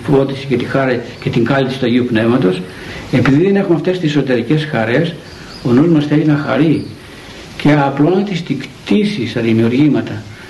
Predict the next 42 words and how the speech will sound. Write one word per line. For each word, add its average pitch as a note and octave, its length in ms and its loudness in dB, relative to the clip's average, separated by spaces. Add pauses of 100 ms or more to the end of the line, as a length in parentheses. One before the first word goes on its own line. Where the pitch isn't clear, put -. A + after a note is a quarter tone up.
(120)
Και D3+ 100 2
αν F3 120 4
δεν F#3+ 120 6
απολαμβάνεις D3+ 600 2
την C3 120 -2
κτήση D3+ 360 0
και C3+ 100 0
τη C3 60 -4
θεωρείς C#3+ 220 2
ως D3 180 0
έργο D#3 240 2
Θεού C#3+ 360 2
και C#3 140 2
ευλογία B2+ 420 4
Θεού C#3 440 2 (220)
και C#3 120 2
δια B2+ 140 2
των B2 140 -4
κτισμάτων C#3+ 480 2
φτάνεις D#3+ 220 0
προς C#3+ 180 0
το B2 60 -6
Θεό, B2 500 0 (160)
έχει G3+ 240 4
καλός. C#3 440 0 (440)
Αν B2 160 0
βλέπεις F3+ 300 0
τα G3+ 80 -2
κτίσματα F3+ 480 2
όμως D#3 460 0 (540)
αμαρτωλά, C3+ 840 0 (180)
βλέπεις E3+ 360 0
άνθρωπο F3 540 0
και E3+ 120 0
τον D3+ 140 2
επιθυμείς, D3 640 2 (440)
βλέπεις D3 520 0
α-, D#3 360 2
άλλον D#3 180 2
άνθρωπο E3 300 0
και D#3 140 2
οργίζεσαι, D3 640 2